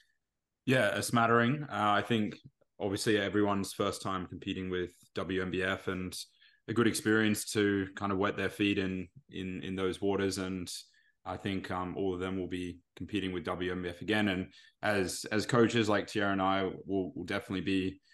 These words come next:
bringing competitors back there, of course, with, um, with how happy with how everything was run and how it was judged. And Tierra did some test judging on the day as well, which, uh, I think we may as well kind of spell out as well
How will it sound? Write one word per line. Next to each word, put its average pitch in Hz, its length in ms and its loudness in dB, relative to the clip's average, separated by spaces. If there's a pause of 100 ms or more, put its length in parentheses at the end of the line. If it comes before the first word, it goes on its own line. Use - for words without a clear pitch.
(260)
bringing 101 260 0
competitors 98 480 -2
back 90 300 -2
there, 92 200 0
of 90 120 -4
course, 101 360 -2
with, 90 360 -2
um, 87 280 -4
with 90 140 -6
how 92 140 0
happy 85 320 -2
with 85 260 -4 (480)
how 98 120 4
everything 95 360 0
was 90 180 -2
run 98 280 4
and 90 120 -2
how 90 200 2
it 87 60 -2
was 87 120 -6
judged. 92 460 0
And 85 340 -4
Tierra 95 260 2
did 92 160 0
some 95 140 -2
test 95 260 -4
judging 92 320 -2
on 90 120 -4
the 87 80 -6
day 85 240 -4
as 85 180 -8
well, 87 300 2
which, 85 420 -6 (400)
uh, 90 300 0
I - 80 -4
think 107 160 2
we 95 100 4
may 95 160 2
as 90 180 0
well 95 160 2
kind 95 200 -2
of 87 40 -6
spell 95 280 2
out 92 180 6
as 90 140 -2
well 92 280 -2